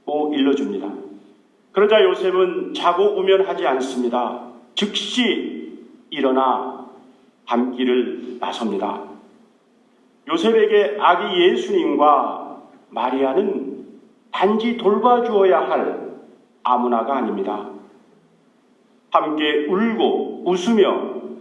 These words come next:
슬픔과 기쁨을 나누는 어찌 보면 공기처럼 소중한 가족입니다. 그리고 요셉은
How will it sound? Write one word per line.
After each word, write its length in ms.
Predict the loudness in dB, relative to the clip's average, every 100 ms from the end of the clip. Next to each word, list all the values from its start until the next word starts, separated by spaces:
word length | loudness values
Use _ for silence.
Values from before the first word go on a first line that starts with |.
| -20 -20 _ _ _
슬픔과 640 | -12 -10 -4 0 4 4
기쁨을 460 | 2 -6 -4 0 2
나누는 960 | 2 2 2 2 0 -4 -8 -12 -18 -20 -20 _ _ _
어찌 320 | -2 0 0
보면 600 | 2 4 4 4 0 -6 -10 -12 -16 -18 -14
공기처럼 720 | 0 2 2 0 -2 0 0 0
소중한 1080 | -4 -2 0 2 2 2 -2 -8 -12 -16 -20 -20 _ -14
가족입니다. 580 | -10 -4 -2 -2 -4 -8 -14 -18 -20 -20 _ _ _ _ _ _ _ _ _ _ _ _ _ _ -6
그리고 220 | 0 4
요셉은 920 | 4 4 2 2 2 -2 -6 -10 -14